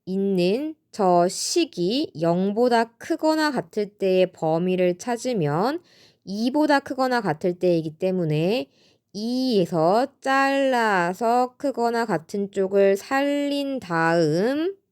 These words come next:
방금 그린 녹색선 기준으로 그대로 대칭을 시켜주시면 문제에서 요구했던 삼의 절대값 X 마이너스 이 그래프가 그려지게 되는 겁니다.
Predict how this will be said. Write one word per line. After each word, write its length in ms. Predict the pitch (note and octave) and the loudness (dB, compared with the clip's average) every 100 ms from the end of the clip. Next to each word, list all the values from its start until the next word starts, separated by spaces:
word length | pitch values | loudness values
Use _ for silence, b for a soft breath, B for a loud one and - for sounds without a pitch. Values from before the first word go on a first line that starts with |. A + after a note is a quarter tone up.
| _ _ _ _ _ _ _ _ _ _ _ _ _ _ | _ _ _ _ _ _ _ _ _ _ _ _ _ _
방금 540 | - A3 A#3+ B3+ C#4 | -2 0 2 0 0
그린 360 | B3 A#3 B3 B3 | 0 0 0 0
녹색선 760 | G3 G#3+ - C#4 D4+ - C4+ C4 | 0 -2 -2 -2 -2 -2 -4 -4
기준으로 800 | G#3+ G#3 G3 G#3 C4+ D4+ D#4+ | -4 -2 0 2 2 2 0
그대로 840 | - A#3 A3+ A#3+ B3 B3 B3 B3+ B3+ | -2 -2 2 2 2 2 2 0 2
대칭을 1120 | B3 G3 - - - A3+ A#3 B3+ C#4 D4 D4+ | 2 0 -4 -16 -8 -6 -2 -2 0 0 -2
시켜주시면 1120 | - - C#4+ G#3+ G3+ G#3 F3 C#3+ D3+ A3+ D#4 b b b b _ | -4 -4 -2 -2 -4 -4 0 0 0 0 -4 b b b b _
문제에서 480 | E3 F3 F#3 F#3 E3 | -6 0 2 2 0
요구했던 960 | D3+ E3+ E3 D#3 - A3 A#3+ C4+ C#4+ b b _ | 0 0 0 -2 -2 2 2 2 -4 b b _
삼의 360 | C4+ A3+ F#3+ | -4 -2 0
절대값 640 | G3 F3 D#3 E3 D#3+ B3 C4+ | 0 -2 -2 -6 -2 -2 0
X 300 | D#3 D#3 - | -4 -6 -6
마이너스 800 | G3+ F#3+ F3+ D#3 D3+ - A#3+ C#4+ - | -2 0 0 0 -4 -8 -2 -2 -4
이 260 | F#3+ A3+ B3+ | -6 -4 -2
그래프가 760 | E3+ D#3+ D#3 - D#3 F3+ A#3 | -2 -2 -4 -6 0 2 2
그려지게 460 | B3 G3 F3 D#3 D#3+ | 0 0 0 0 0
되는 240 | F3 F3 | 0 -2
겁니다. 420 | D#3+ C#3+ C3+ - | -2 -6 -8 -10